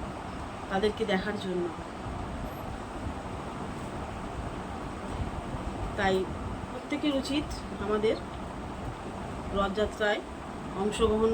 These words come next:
করা। বিশেষ করে আমাদের কলকাতা ইস্কন মন্দির আছেন, সেখানে রথ বেরো হয়,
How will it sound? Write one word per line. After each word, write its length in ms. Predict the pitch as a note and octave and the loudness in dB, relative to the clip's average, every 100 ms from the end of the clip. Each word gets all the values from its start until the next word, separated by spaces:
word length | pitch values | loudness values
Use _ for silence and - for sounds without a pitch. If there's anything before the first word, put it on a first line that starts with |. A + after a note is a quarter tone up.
| A3 | 6
করা। 180 | A3 C4+ - - - - - - - | 6 4 0 -4 -4 -4 -8 -6 -2
বিশেষ 260 | - F#4 E4+ - | 6 8 8 8
করে 180 | A#3 A3+ - - - - - - - - - - - - | 8 8 6 0 -6 -8 -8 -6 -6 -6 -6 -4 -4 -4
আমাদের 260 | A3 B3 B3+ | 0 4 4
কলকাতা 340 | B3+ B3+ B3+ B3+ | 6 6 6 8
ইস্কন 320 | A#3+ A#3 B3 A#3 A3+ | 6 4 2 2 4
মন্দির 240 | A#3 A3+ G#3+ | 6 6 6
আছেন, 220 | A3 A3+ F4+ - - - - - - - | 4 2 0 -2 -6 -6 -6 -6 -6 0
সেখানে 300 | A#3 A3+ A#3+ A#3 | 2 4 4 8
রথ 180 | A3 G3 | 8 8
বেরো 180 | G#3 G#3 G3+ | 6 4 4
হয়, 180 | G3 | 2